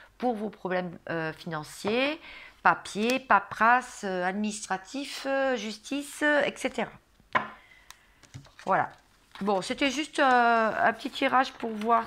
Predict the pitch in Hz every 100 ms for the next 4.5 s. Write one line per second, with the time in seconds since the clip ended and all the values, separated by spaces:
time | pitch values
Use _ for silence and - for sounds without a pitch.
0 | - - 233 226 220 - 220 208 - 381
1 | 403 - 330 285 285 277 226 185 - 302
2 | 330 277 - 254 247 247 - 208 208 202
3 | 180 - - - - 320 320 294 - -
4 | 220 - 254 330 -